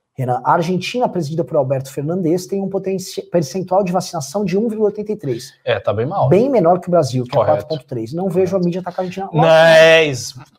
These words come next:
Speaker 2: Olha, este é um ponto. Exa-, exatamente. Por quê? Porque a relação, porque a Argentina e a esquerda, a relação é diferente. Mas a questão é a seguinte:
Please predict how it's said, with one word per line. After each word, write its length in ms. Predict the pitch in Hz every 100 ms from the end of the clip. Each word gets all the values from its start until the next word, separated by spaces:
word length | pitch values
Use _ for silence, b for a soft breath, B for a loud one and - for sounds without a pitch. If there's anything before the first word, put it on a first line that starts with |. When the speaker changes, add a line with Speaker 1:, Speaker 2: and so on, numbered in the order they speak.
| 180 165
Speaker 2:
Olha, 460 | 185 160 143 110 92 _
este 300 | 131 123 -
é 20 |
um 80 | 175
ponto. 480 | 185 175 113 - _ _
Exa-, 320 | 123 113 110
exatamente. 880 | 185 196 202 285 - 165 104 87 - _
Por 240 | 240 -
quê? 160 | - 135
Porque 200 | - 202
a 40 |
relação, 440 | 214 247 233 -
porque 120 | 175 320
a 100 | 349
Argentina 360 | 349 359 269
e 40 | 294
a 20 |
esquerda, 320 | 294 320 285
a 20 |
relação 320 | 240 240 247
é 40 | 247
diferente. 540 | 240 254 202 196 - _ _ _
Mas 140 | 320 285
a 20 |
questão 300 | 269 269 294
é 40 |
a 20 | 294
seguinte: 200 | 247